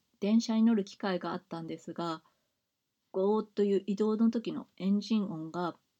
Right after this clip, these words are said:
一切聞こえなくなったっていうのにはちょっと驚きました。私は長距離の移動中は映画を見ることが多いんですが、ノイキャンあれば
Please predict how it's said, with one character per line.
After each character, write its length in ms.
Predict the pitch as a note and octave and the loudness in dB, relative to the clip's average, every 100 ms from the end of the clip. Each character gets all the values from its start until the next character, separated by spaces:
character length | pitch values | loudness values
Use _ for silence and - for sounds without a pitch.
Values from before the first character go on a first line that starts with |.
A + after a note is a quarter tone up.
| _ _ | _ _
一 80 | A#3+ | -6
切 460 | - - G#3+ F3+ | -4 -4 -2 -2
聞 20 | - | -2
こ 140 | F#3+ | -2
え 40 | |
な 140 | F#3+ G3 | 0 0
く 80 | G3 | -2
な 140 | G3 | -2
っ 100 | G3 | -4
た 100 | F3+ | -6
っ 80 | E3+ | -8
て 120 | - | -8
い 20 | |
う 60 | F3 | -6
の 100 | F3+ | 0
に 100 | A3 | 2
は 180 | A3+ F#3 | 2 -2
ち 140 | - | -6
ょ 20 | |
っ 20 | |
と 200 | F#3+ - | -8 -8
驚 200 | E3+ E3+ | -4 -4
き 100 | E3 | -4
ま 160 | F#3 G3 | -2 -2
し 80 | G3 | -2
た。 180 | E3 - _ _ _ _ _ _ _ _ - | -6 -8 _ _ _ _ _ _ _ _ -14
私 320 | - A#3 A3+ | -4 -4 0
は 160 | A#3+ A#3 A3+ _ _ - | 0 -2 -4 _ _ -10
長 160 | D4+ | -6
距 120 | C#4+ D#4 | -2 0
離 120 | B3+ | 2
の 120 | F#3+ | 2
移 60 | F#3 | 0
動 180 | G3 | 0
中 240 | G3 G3 G3 | -2 -2 0
は 380 | A3 G#3 F3 - | 0 -2 -4 -6
映 160 | - G#3+ | -4 0
画 140 | A#3+ | 4
を 60 | A#3+ | 6
見 100 | B3 | 6
る 80 | A#3 | 4
こ 140 | F#3+ | -2
と 100 | F3 | -6
が 140 | E3 | -6
多 120 | E3 E3 | -4 -4
い 80 | |
ん 40 | D#3+ | -8
で 120 | E3 | -12
す 140 | - | -14
が、 220 | E3+ E3 E3 - | -10 -10 -10 -6
ノ 120 | G#3+ | -2
イ 80 | G#3+ | -2
キ 120 | G#3+ | -2
ャ 40 | A3+ | 0
ン 140 | A3 | 2
あ 80 | G#3+ | 2
れ 120 | G3+ | 0
ば 260 | F3+ G#3 F#3+ | 2 0 0